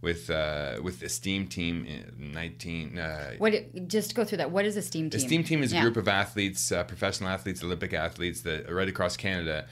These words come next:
Speaker 1: that go to schools and speak to kids about goal setting primarily, and they tell their story so kids can see themselves in those stories and realize that everyone struggles, everyone has a hard time, and it's about overcoming obstacles and setting your goals. And, and I, so, uh, Mark Sluban saw me on, uh,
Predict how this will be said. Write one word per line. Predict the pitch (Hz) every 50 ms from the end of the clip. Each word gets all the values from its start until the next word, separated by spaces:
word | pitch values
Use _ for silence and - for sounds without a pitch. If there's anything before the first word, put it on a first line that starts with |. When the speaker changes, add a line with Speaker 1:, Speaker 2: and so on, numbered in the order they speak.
| - - - -
Speaker 1:
that | - 95 92
go | 101 117 123
to | 123
schools | 120 - - 92 87 87 85 85 82
and | 80 -
speak | - - 87 82 -
to | -
kids | - - 90 85 82
about | 73 82 85 85 80
goal | - 90 85 85 85
setting | - - 82 82 85 82
primarily, | - 87 82 82 82 82 80 80 80 87 90
and | 95 101
they | 101 98
tell | - - 104 98
their | 90 85 87 85 82
story | - - - 85 82 76 69 69
so | - - 87 80
kids | 78 - 90 90 80 -
can | 90 87 85
see | - 92 90
themselves | 80 80 80 - 90 87 87 90 85
in | 87 85
those | 85 85 82 -
stories | - - 85 82 82 82 85 80 80
and | 80
realize | 85 87 87 82 80 80 78 73
that | 80 80
everyone | 87 87 87 87 85 82
struggles, | 80 - - 76 78 73 76 78 76
everyone | 85 87 87 92 90 85
has | 87 82 80
a | 76 -
hard | 78 76 73
time, | - 76 69 67 67 65 - - - - - - - - 78
and | 87 87
it's | 87 90 90 -
about | 98 90 113 117 117
overcoming | 101 90 85 87 - - 82 82 82 80
obstacles | 78 78 76 - - - 76 71 78 78 78
and | 76
setting | - - 82 76 76
your | 76 76 76
goals. | 67 71 73 69 71 76 - - - - - - - - - - - 85
And, | 87 90 90 90 90
and | 101 104 101 101
I, | 101
so, | - - 120 107 101 104 98 69 76 78
uh, | 87 90 85
Mark | 98 110 117 117 -
Sluban | - 113 120 123 113 92 90 98 107 104
saw | - 101 90
me | 92 92 90 90
on, | 87 87 90 90 87 87 87
uh, | 85 82 82 80 80 80 80 78 71